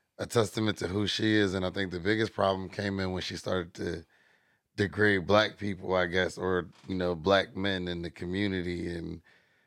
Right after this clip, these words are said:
you know, kinda speak down on black people. That's when it was, like, really drawling in a sense. But at the end of the day, she don't fucking date black men. So that's, you know,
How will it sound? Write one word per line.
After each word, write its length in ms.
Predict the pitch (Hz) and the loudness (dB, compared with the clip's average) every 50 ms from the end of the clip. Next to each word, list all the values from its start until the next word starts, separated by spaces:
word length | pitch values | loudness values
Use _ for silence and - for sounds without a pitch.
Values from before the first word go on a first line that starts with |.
| _ _ _ - | _ _ _ -4
you 100 | 104 104 | -2 0
know, 320 | 101 92 87 87 85 82 - | 2 2 2 2 0 -2 -4
kinda 560 | - 92 98 98 95 92 92 90 85 - - - - _ _ _ _ - | 0 2 2 2 2 0 -2 -2 -4 -6 -8 -12 -18 _ _ _ _ -20
speak 380 | - - - 110 104 92 85 | -18 -8 -4 -4 -4 -2 0
down 300 | 87 95 95 95 92 90 | 2 4 4 4 4 2
on 160 | 87 87 82 | 0 0 0
black 260 | 78 92 95 95 92 - | 2 2 2 2 2 -2
people. 280 | - 90 82 85 87 | -8 -10 -8 -4 0
That's 260 | 87 98 101 90 - - | 2 2 2 2 -2 -6
when 160 | 92 92 87 | -8 -8 -6
it 120 | 87 85 | -6 -6
was, 200 | 87 87 85 85 | -6 -6 -8 -6
like, 200 | 85 87 87 87 85 90 | -6 -6 -6 -6 -6 -6
really 460 | 92 98 95 90 87 85 85 85 85 - _ _ _ _ _ _ _ _ _ _ _ - | -4 -2 -2 -2 -2 -4 -6 -8 -10 -14 _ _ _ _ _ _ _ _ _ _ _ -12
drawling 600 | 90 90 92 101 104 104 95 92 87 85 85 87 | -4 2 4 6 6 6 6 4 2 0 -2 -4
in 140 | 87 85 85 | -4 -6 -6
a 40 | 85 | -8
sense. 400 | - - - 90 87 - - - | -8 -6 -6 -6 -6 -6 -8 -8
But 300 | 82 85 107 107 101 95 - - _ _ _ _ _ _ - | -2 2 4 4 4 2 -2 -8 _ _ _ _ _ _ -4
at 120 | - 98 87 | -2 -2 0
the 100 | 107 104 | 0 0
end 140 | 117 131 135 | 2 2 0
of 60 | 131 | 0
the 60 | 123 120 127 | 0 0 0
day, 100 | 123 120 | 0 0
she 160 | - - 131 | -2 -4 -4
don't 180 | 135 143 143 127 | -4 -4 -4 -6
fucking 360 | - - 135 131 135 131 123 113 | -6 -6 -8 -6 -6 -8 -4 -2
date 220 | 123 120 117 107 | 0 0 0 0
black 280 | 110 117 117 113 104 110 | 0 0 0 0 -2 -4
men. 360 | 120 123 123 110 90 92 92 _ _ _ _ _ _ _ _ | -4 -2 -2 -2 -4 -6 -10 _ _ _ _ _ _ _ _
So 520 | _ - - 101 95 92 90 92 - - - _ _ _ _ _ - - _ | _ -8 -4 -4 -2 -2 -4 -6 -8 -12 -18 _ _ _ _ _ -20 -10 _
that's, 500 | 98 101 107 113 110 104 - - - - _ - | 2 4 4 4 2 -2 -6 -12 -16 -18 _ -6
you 160 | 98 101 95 | -4 -4 -2
know, 380 | 92 87 87 85 85 82 85 | -2 -4 -6 -6 -8 -10 -12